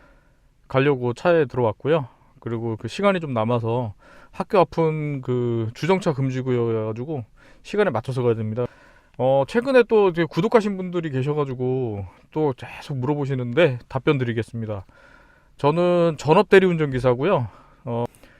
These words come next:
제 영상 중에 보시면은 이제 대리운전 꿀팁 자료가 있습니다. 대리운전 꿀팁 자료. 예, 그거 보시면은 처음 시작하시는 분들한테 도움이 되는 내용을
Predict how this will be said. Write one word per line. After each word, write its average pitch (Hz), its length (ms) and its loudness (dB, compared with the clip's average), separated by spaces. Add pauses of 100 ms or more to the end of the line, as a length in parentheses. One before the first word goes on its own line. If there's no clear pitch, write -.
(140)
제 147 120 4
영상 160 840 4
중에 151 200 -2
보시면은 147 680 -2
이제 120 280 2 (160)
대리운전 185 580 4
꿀팁 247 340 -2
자료가 147 280 4
있습니다. 113 460 -4 (640)
대리운전 127 720 2
꿀팁 180 340 -4
자료. 110 300 0 (480)
예, 117 60 -2
그거 143 260 0
보시면은 170 580 -2 (460)
처음 247 280 6
시작하시는 196 540 2
분들한테 123 720 2
도움이 147 280 -2
되는 135 260 -2
내용을 117 600 0